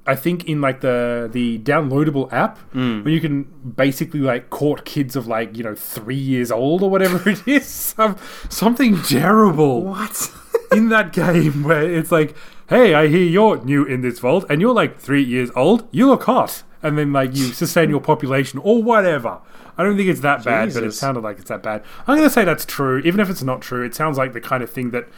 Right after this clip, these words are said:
Speaker 1: would be true if not for a couple of tweaks.
Speaker 2: That is, in fact, true.
Speaker 1: Okay.
Speaker 2: And that's one of the worst stories from the lore of Fallout.
Speaker 1: <laughs> I think I may have just chosen another one.
Speaker 2: But, um,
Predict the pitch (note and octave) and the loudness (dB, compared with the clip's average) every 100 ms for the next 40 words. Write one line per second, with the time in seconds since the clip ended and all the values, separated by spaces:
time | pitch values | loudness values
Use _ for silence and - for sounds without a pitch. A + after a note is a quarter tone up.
0 | - F3 G3+ F#3+ D#3+ D#3 D3+ C#3+ C#3+ C3+ | -6 2 4 4 0 2 4 4 2 -4
1 | D3+ - B2+ G#2+ A#2+ - - A#2+ - - | -6 -6 -8 -8 -8 -12 -6 -6 -4 -10
2 | - C#3+ F#3 A#3+ C4 C4+ C4 B3+ - - | -8 -2 0 2 0 2 2 0 -4 -18
3 | - G3+ D3 F3+ B3 - E3+ F#3 C#3+ F3+ | -4 2 6 6 4 4 2 2 4 4
4 | - - - - - - F3+ G#3 C4 C4 | 4 -2 -20 -20 -14 -2 2 4 4 0
5 | - - - G3 E3+ C#3 B3 D4+ G#3+ F3 | -8 -10 -12 -10 -8 0 2 4 4 2
6 | C#3+ C3+ B2+ - - - D#3 D3 D#3 C#3+ | 4 4 2 -2 -8 0 4 6 6 4
7 | - D#3+ C#3+ C3+ D3 D3+ C#3+ C3+ B2+ B2+ | 0 -4 -2 0 2 4 4 0 -2 -2
8 | B2 D3 - G#3+ F3 A3 G3+ F#3+ E3+ C#3+ | 0 -2 -2 -2 0 0 2 4 2 0
9 | - D3+ C3+ A#2+ A#2+ F3 B2 G2 A2 C#3 | 0 0 0 -4 -2 -2 -2 -6 -12 -8
10 | D3 F#3+ E3+ G3 G3 G3 G#3 | -4 -2 2 0 0 -6 -14